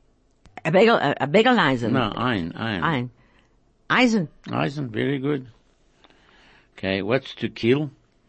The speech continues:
Speaker 1: A wegzuhaken.
Speaker 2: A weghaken, very good. What's a judge?
Speaker 1: A shofet is a, is a Yiddische.
Speaker 2: There, there's a,
Speaker 1: A, a, is a, is a
Speaker 2: is one word, and
Speaker 1: Divrei.
Speaker 2: another word is a dayan.
Speaker 1: A dayan.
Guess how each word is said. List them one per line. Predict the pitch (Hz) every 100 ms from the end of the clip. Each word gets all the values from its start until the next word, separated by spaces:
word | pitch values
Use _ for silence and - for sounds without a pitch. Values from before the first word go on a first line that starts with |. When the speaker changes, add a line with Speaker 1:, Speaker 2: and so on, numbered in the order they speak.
| _ - -
Speaker 1:
A | 151 196
wegzuhaken. | 277 - 285 220 170 123 117 127 -
Speaker 2:
A | 120
weghaken, | 127 123 117 110 98 85 76 -
very | 120 147 120
good. | 131 - - _ _ _ _ _ _ _ _ _ _ _
What's | 139 165 196
a | 175
judge? | - 127 85 - - - _ _ _ _ _ _ _ _ _ -
Speaker 1:
A |
shofet | 180 254 262 202 120 -
is | 123 131
a, | 107
is | 170
a | 180
Yiddische. | 190 208 202 151 113 -
Speaker 2:
There, | 98 95
there's | 90
a, | 85 80 104 104
Speaker 1:
A, | - 175
a, | -
is | 123
a, | 165 139
is | 151 143
a | 139 135 127 -
Speaker 2:
is | 92 95
one | 95 98 107
word, | 107 131 160
and | 107
Speaker 1:
Divrei. | 101 101
Speaker 2:
another | 104 143 180 170
word | 151 143
is | 143 139
a | 139
dayan. | 151 170 180 101 62 -
Speaker 1:
A | 156
dayan. | 151 107 151